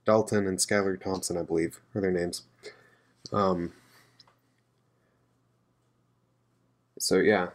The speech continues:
so that just, things were not good for Kansas State in their first game of the season. Um,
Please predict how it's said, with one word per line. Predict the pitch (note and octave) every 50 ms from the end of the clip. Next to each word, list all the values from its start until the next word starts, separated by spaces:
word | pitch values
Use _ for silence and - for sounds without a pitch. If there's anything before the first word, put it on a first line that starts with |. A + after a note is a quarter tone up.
| -
so | - - - - -
that | - - - - -
just, | - - - - - - - - - - - - _ - - - - _ _ _
things | - C3 C#3+ D3 C#3 B2+
were | A#2 A#2 A#2 A2+
not | A2+ A2+ A2+ A2+ A2+ - - A#2+ A2
good | - G2 F2+ E2+ D#2 - - - - - _ _ _
for | - - - G#2 F#2+ F#2
Kansas | - - G2+ F#2+ F2+ F#2 -
State | - F#2 F2 F2 - - _ -
in | A2+ A2+ A2
their | G#2+ G#2
first | F#2+ - G2+ F#2+ F2+ -
game | - G2 F2+
of | F2+
the | F2 F2
season. | - - G2 F#2 F#2+ F#2 F2+ F2+ - _ _ _ _ _ _ _ _ _ _ - -
Um, | - - G1+ - - - - -